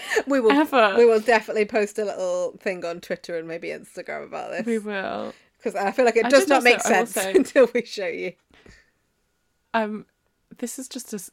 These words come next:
Speaker 2: a, a complete aside, but if you are in the Netherlands, um, and you live maybe in Rotterdam, their maritime museum has an entire section on maritime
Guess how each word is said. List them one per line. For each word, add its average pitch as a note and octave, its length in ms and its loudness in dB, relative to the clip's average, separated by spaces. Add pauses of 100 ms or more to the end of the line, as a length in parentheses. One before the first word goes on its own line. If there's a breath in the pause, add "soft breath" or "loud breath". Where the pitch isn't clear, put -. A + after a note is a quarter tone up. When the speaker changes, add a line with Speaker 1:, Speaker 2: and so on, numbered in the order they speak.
Speaker 2:
a, F#3+ 200 -8
a F3+ 60 -16
complete F#3+ 440 -10
aside, F3 480 -6
but - 160 -14
if - 200 -12
you A3 160 -10
are G#3 440 -4 (340)
in G#3 300 -6 (640)
the A3 100 -2
Netherlands, A3 760 -6 (160)
um, G3 340 -4
and G3 200 -8
you G3+ 200 -8 (140)
live G3+ 400 -8
maybe G3+ 300 -6
in G#3+ 140 -2
Rotterdam, B3+ 580 -6 (320 loud breath)
their C#4+ 120 0
maritime E4 600 0
museum C#4 440 -2
has B3+ 180 -2
an B3 120 -2
entire B3 360 -4
section - 460 -8
on G#3+ 140 -6
maritime G#3 720 -6